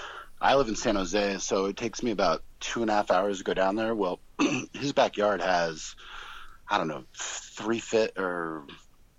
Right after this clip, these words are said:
seventy-five percent of his backyard is, like, seventy-five percent of a acre. He's got about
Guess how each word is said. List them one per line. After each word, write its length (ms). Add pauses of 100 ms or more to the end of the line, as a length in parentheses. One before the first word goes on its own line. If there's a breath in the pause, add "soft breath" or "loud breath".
(120)
seventy-five 460
percent 540
of 120
his 140
backyard 480
is, 120
like, 280
seventy-five 440
percent 320
of 120
a 320 (120)
acre. 360 (540 loud breath)
He's 180
got 180
about 280